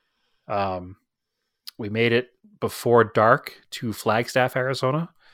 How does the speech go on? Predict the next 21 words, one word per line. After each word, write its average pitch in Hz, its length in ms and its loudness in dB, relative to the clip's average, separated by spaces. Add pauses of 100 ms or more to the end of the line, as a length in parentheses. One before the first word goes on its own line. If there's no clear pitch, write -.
(500)
You - 80 -14
know, 107 80 -6
stopped - 320 -2
at 117 60 -14
the 104 80 -4
big 101 240 -6
overlook 117 420 0
on 107 140 -4
seventeen, 123 520 -4
took - 160 -12
some 107 120 -14
pictures, 156 540 -6 (1500)
kept 98 240 -2
on 110 140 0
going, 131 460 2 (100)
made 113 220 -2
it 123 80 -6
home 131 420 0
just - 240 -6
after 120 160 -2
dark, 113 420 0